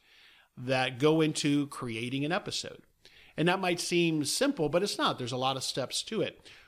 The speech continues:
Well, what I had her do early on, and then she updates it every once in a while, is she has created a step-by-step document that details how to produce a show. Now,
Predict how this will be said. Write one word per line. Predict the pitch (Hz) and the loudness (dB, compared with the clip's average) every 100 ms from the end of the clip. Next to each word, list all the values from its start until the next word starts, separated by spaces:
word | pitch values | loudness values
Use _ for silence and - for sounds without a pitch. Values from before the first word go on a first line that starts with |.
| _ | _
Well, | 170 165 | 2 4
what | 175 | 4
I | 240 | 4
had | 226 208 185 | 2 -2 -2
her | 170 | -4
do | 147 165 151 | -4 -2 0
early | 147 139 127 | -2 -2 -4
on, | 127 196 135 117 127 - - | -4 -2 -2 -4 -8 -12 -14
and | 127 127 | -8 -4
then | 135 127 | -2 -2
she | - 127 120 | -2 -2 -4
updates | 139 - 123 117 - 123 | -6 -6 -6 -4 -6 -6
it | 117 - | -6 -8
every | 120 110 113 | -10 -8 -8
once | 117 196 220 | -4 -2 -2
in | 127 | -4
a | 110 | -2
while, | 110 107 113 - _ - - - _ | -2 -2 -4 -8 _ -20 -20 -20 _
is | 135 131 | 0 2
she | - 160 | 2 4
has | 170 180 | 2 2
created | - 170 156 151 | 0 0 0 0
a | 127 | -2
step-by-step | - - - 135 135 - 156 160 - 143 143 - | -4 -4 -2 -4 -2 -2 -2 -2 -4 -4 -6 -8
document | 143 117 117 117 104 104 123 - - - - _ _ | -2 -2 -2 -10 -8 -8 -8 -12 -14 -20 -20 _ _
that | 120 110 107 | -6 -6 -2
details | 180 214 - 135 120 117 - - - | 0 0 2 2 2 0 -6 -8 -4
how | 123 120 123 | 0 2 0
to | 120 | -4
produce | - 117 110 101 - | -6 -6 -6 -6 -4
a | |
show. | - - 92 73 - _ - - - - | -2 -2 -4 -10 -18 _ -20 -20 -20 -2
Now, | 208 143 120 | 0 0 -2